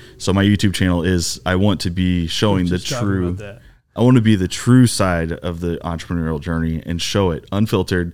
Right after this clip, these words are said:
Speaker 2: Yep.
Speaker 1: Never sell a scammy course on how to get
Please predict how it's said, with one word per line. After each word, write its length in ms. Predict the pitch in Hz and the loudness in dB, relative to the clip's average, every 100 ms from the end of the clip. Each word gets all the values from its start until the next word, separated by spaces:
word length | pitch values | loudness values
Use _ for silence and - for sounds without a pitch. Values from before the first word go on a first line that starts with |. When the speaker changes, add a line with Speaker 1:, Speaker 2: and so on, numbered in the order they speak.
| - | -12
Speaker 2:
Yep. 100 | 127 - - - - | -20 -20 -20 -18 -4
Speaker 1:
Never 460 | 90 95 117 123 | 0 4 4 4
sell 520 | 113 - 107 101 101 - | 2 0 2 2 0 -2
a 60 | |
scammy 520 | 95 - 98 95 95 | -4 -4 -2 0 -2
course 440 | - 98 90 87 - | -2 0 0 0 -2
on 100 | 85 | -2
how 140 | 87 | -2
to 100 | 87 | -2
get 220 | 87 90 | -2 -4